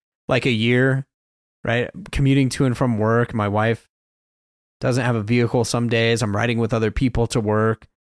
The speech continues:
What did we do? We saved up our money. We had cash, and then we used that cash to buy a cheap used vehicle, right? But it taught us a valuable, valuable lesson. It wasn't comfortable, but even less comfortable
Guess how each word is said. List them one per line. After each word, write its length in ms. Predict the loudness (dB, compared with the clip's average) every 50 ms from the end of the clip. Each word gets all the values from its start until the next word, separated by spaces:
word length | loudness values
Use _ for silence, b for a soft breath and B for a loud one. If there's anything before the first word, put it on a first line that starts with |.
| _ _ _ _
What 140 | -2 0 0
did 100 | 2 2 2
we 80 | 2
do? 180 | 2 2 2 2
We 80 | 2
saved 300 | 0 0 0 0 0 0
up 120 | 0 0 0
our 60 | 0
money. 320 | 0 0 2 2 0 0
We 140 | 0 0 0
had 220 | 0 0 -2 -2 -2
cash, 420 | -2 0 0 0 0 -2 -2 -4
and 80 | -4 -2
then 80 | -2
we 100 | -2 0
used 220 | 0 0 0 0 0
that 180 | 0 -2 -4
cash 320 | -4 -4 -2 -2 -2 -4 -4
to 80 | -4
buy 160 | -2 -2 -2
a 60 | -2 -2
cheap 420 | -4 -4 -2 -2 -2 -2 -4 -6 -10 -12 _ _ _ _ _ _ _ _ _ _ _ _
used 320 | -4 0 0 0 0 -2 -4
vehicle, 680 | -2 0 2 4 4 2 2 2 2 2 2 2 -2 _ _ _ _ _ _ _ _ _ _ _ _ _ _
right? 240 | -4 -2 -2 -2 0
But 140 | 0 0 0
it 140 | 0 -2 -4
taught 240 | -6 -2 0 0 2
us 160 | 2 0 0
a 60 | -2
valuable, 680 | -2 -2 0 0 2 2 2 2 2 0 0 -2 -4 -8
valuable 720 | -4 -2 0 0 2 2 2 2 2 2 2 0 -2 -4 _ -2
lesson. 300 | 0 0 0 0 -2 -4
It 80 | -2
wasn't 260 | -2 -2 -2 -2 -4
comfortable, 680 | -2 0 0 0 2 2 0 0 2 2 2 0 0 -6 _ _ _ _ _ _ _ _ _ _ _ _ _ _ _ _ _
but 320 | 0 2 2 2 0 -2 _ _ _ _ _ _
even 400 | 0 2 2 4 2 2 0 -2
less 320 | -2 0 2 2 2 0 0
comfortable 580 | 0 0 0 0 0 0 2 2 2 0 -2